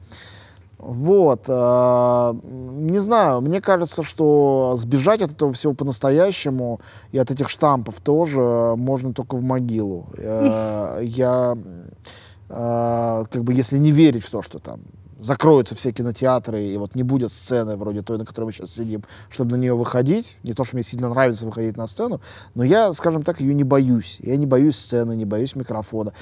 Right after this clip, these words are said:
Speaker 1: У меня, правда, нет никакого нарциссизма, я не нравлюсь сам себе, когда я смотрю на это со стороны. Но и у меня не дрожат
Speaker 2: А ты
Speaker 1: поджилки.
Speaker 2: смотришь свои, э, с-, ви-, э, свои видео? Вот.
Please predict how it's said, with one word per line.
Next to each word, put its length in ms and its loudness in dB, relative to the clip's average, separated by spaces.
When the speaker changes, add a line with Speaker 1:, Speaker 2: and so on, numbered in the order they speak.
Speaker 1:
У 100 -10
меня, 340 0
правда, 300 2
нет 240 2
никакого 320 0
нарциссизма, 640 -2
я 140 2
не 80 2
нравлюсь 440 2
сам 200 -4
себе, 400 -2
когда 300 -4
я 80 0
смотрю 340 -4
на 60 -2
это 160 -8
со 160 -12
стороны. 480 -10
Но 280 6
и 260 -6
у 60 -2
меня 260 2
не 160 2
дрожат 320 4
Speaker 2:
А 80 -4
ты 80 4
Speaker 1:
поджилки. 320 6
Speaker 2:
смотришь 300 2
свои, 600 0
э, 240 -4
с-, 60 -16
ви-, 240 -4
э, 180 -2
свои 220 -2
видео? 420 -4
Вот. 200 -8